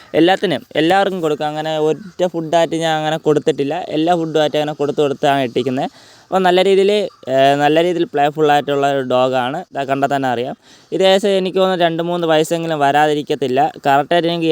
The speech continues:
ഏജ് അറിയത്തില്ല. കാര്യം എന്ന് പറഞ്ഞാൽ ഞാൻ ഈ ഡോഗ് വളർത്തിയിട്ട് ഏകദേശം ഒരു ഒന്നര വർഷത്തെ എക്സ്പീരിയൻസേ ഉള്ളൂ. അപ്പോൾ ഈ ലാബ് നമ്മൾ അത്രയ്ക്ക് ഫ്രണ്ട്ലിയാണ്. നമ്മൾ ആറ്റിലേക്ക് കുളിക്കാൻ പോകുമ്പോൾ നമ്മൾ ബാക്കിൽ നിന്നൊക്കെ വരും. അങ്ങനെയുള്ള നല്ല ഡോഗാണ്. നമ്മൾ പറയുന്ന കാര്യങ്ങളൊക്കെ ഒരുവിധം എല്ലാ കാര്യവും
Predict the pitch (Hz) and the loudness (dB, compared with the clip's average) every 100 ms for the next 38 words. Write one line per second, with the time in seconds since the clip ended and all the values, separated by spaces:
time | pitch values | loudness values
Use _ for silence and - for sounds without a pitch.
0 | 151 151 156 147 143 135 131 135 135 139 | 2 2 2 0 0 -2 -2 -2 -2 -2
1 | 139 151 143 143 143 135 139 135 127 131 | -2 -2 -2 -2 0 0 2 0 -2 -2
2 | 135 135 139 147 139 135 135 139 135 139 | -2 0 -2 -2 -2 -2 -2 0 -2 -4
3 | 127 143 135 - _ - 135 - 151 160 | -2 -2 -4 -14 _ -6 -6 -2 0 2
4 | 156 151 113 120 180 - - - - 170 | 2 0 2 0 -2 -6 -20 -20 -6 2
5 | 185 180 190 180 175 170 170 185 - - | 2 4 2 2 2 2 2 0 -2 -8
6 | 151 151 151 - 180 190 175 165 165 156 | -2 -2 -2 -6 -6 -4 -2 0 2 2
7 | 151 147 143 139 151 139 143 147 147 143 | 0 0 0 0 0 0 -2 -2 -2 -4
8 | 143 139 139 139 - 135 135 135 143 131 | -2 0 0 0 -2 -2 0 2 0 0
9 | 135 127 139 - - 151 170 185 180 165 | 0 2 0 -4 -6 -2 2 2 2 2
10 | 160 185 180 147 139 135 139 143 147 156 | 4 4 4 2 0 -4 -6 -2 0 0
11 | 170 160 160 156 170 - - _ - 175 | 2 0 0 -4 -8 -10 -20 _ 0 2
12 | 190 185 - - 147 156 180 170 165 165 | 4 0 -2 -2 0 4 4 4 4 4
13 | 170 | 0